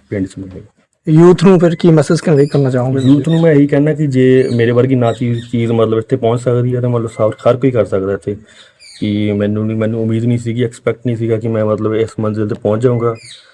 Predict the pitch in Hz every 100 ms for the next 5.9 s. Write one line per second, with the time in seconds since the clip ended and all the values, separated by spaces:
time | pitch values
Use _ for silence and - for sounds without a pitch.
0 | _ _ 107 104 110 107 107 107 104 107
1 | 98 113 107 107 107 104 117 104 101 -
2 | 107 117 117 110 107 104 - - 104 107
3 | 104 110 107 107 107 104 104 98 104 104
4 | 104 107 101 104 101 101 - 104 113 104
5 | 104 104 - 98 104 101 95 107 110